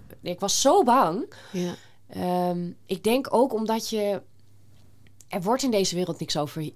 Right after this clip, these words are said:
Speaker 1: hierover gedeeld. A-, alleen de rampenverhalen dat kinderen uit huis worden geplaatst omdat situaties onveilig zijn of, nou ja, noem het maar. En ik dacht: "Is ons huis onveilig?" Maar ik heb ze niks aangedaan. Ehm,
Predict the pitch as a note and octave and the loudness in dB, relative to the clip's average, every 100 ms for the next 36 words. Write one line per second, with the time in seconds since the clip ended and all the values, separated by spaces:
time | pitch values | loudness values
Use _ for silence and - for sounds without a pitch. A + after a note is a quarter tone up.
0 | D3+ D#3 E3 C#3+ D3 C#3 D3 C#3+ C3+ - | -10 -6 -4 -4 -6 -10 -8 -8 -8 -12
1 | - - - E3 - F3 - G3 F#3+ G3+ | -18 -20 -8 -4 -4 -8 -4 0 2 2
2 | G3+ F#3+ F#3 F3+ E3+ G3 A#3+ F#3+ E3 D#3+ | 2 0 -2 -2 2 2 2 -4 -6 -2
3 | D#3 D#3 D#3 D#3 - F#3+ F3+ E3 E3 D#3 | -2 -2 -4 -4 -2 -2 0 -2 0 0
4 | D#3+ D3+ D3 C#3+ - C#3+ D#3 - D#3 D#3 | -2 -4 -8 -10 -8 -6 -4 -4 -6 -6
5 | E3+ E3+ E3+ G#3 - - C#3 D3+ D3 C#3+ | -6 -2 0 0 -2 -6 -4 -2 -2 -4
6 | - D3+ C#3+ D3 C#3 C#3+ - - - - | -4 -2 -2 -2 -4 -6 -10 -18 -18 -18
7 | - - - F3+ E3 F3+ A#3+ G#3 E3 D#3 | -18 -12 -6 -4 -2 0 2 0 -4 -8
8 | D3+ D3+ - - E3+ - F3+ F#3 - G3 | -8 -10 -14 -14 -12 -10 -8 -8 -6 -6
9 | G#3 A3 D#3+ E3+ F3 F3 D3+ D3+ D#3+ G3+ | -4 -4 -2 -2 -2 -8 -8 -6 -4 -2
10 | A#3+ D4+ - - - - - C#3+ E3+ - | -4 -4 -8 -18 -20 -18 -16 -10 -6 -4
11 | D3+ C#3 - C3+ C3+ - F3 E3+ F#3+ A#3+ | -4 -6 -10 -12 -10 -4 -2 0 0 -4
12 | - - - D3 E3 D#3+ D#3+ | -6 -8 -6 -2 -2 -2 -4